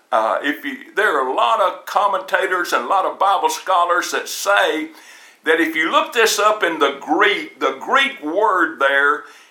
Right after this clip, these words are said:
can actually be interpreted not as if, but since. The devil wasn't, the devil knew exactly who he was dealing with. He wasn't trying to see if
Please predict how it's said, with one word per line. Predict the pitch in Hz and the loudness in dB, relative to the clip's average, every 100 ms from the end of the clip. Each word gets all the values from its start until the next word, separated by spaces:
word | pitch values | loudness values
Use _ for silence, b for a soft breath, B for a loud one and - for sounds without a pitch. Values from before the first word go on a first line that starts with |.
| B | B
can | - 143 | -2 0
actually | 220 233 - 175 165 160 156 147 | 2 0 -4 -4 -4 -2 -4 -2
be | 185 180 170 - | -2 -2 -8 -6
interpreted | 139 123 - - 208 226 - 147 147 | -6 -6 -10 -2 2 2 0 -6 -8
not | 123 175 208 202 - | -2 2 4 2 0
as | 147 127 123 - - | -4 -4 -6 -14 -8
if, | 214 220 165 170 - - | -4 0 0 0 -6 -2
but | 135 - | -2 0
since. | - - 254 156 - - - - b b b b b b b | -2 2 0 0 -8 -12 -12 -14 b b b b b b b
The | 143 143 | -2 0
devil | 196 262 277 220 208 208 143 | 0 2 4 2 0 -2 -8
wasn't, | 139 196 202 175 - - - - | -2 0 0 -4 -16 -20 -18 -2
the | 160 160 | -2 2
devil | 214 285 220 | 2 2 2
knew | 196 196 170 | 0 -2 -2
exactly | 131 117 - 220 220 - 147 143 151 143 | -2 -6 -2 2 2 0 -2 0 0 -2
who | - 202 202 | -4 -2 -2
he | 170 185 | -4 -4
was | 165 143 135 - | -2 0 0 -2
dealing | 160 202 170 123 120 | 0 0 0 -2 -6
with. | 131 - - - B B B B | -8 -8 -16 -20 B B B B
He | - 226 | -2 0
wasn't | 262 214 202 190 156 | 2 2 2 0 -4
trying | - 180 190 180 | 0 2 4 2
to | 147 | 0
see | 131 - - 233 226 170 147 | -2 0 0 0 0 -4 -8
if | - 285 254 175 - - | -2 2 4 2 -2 -16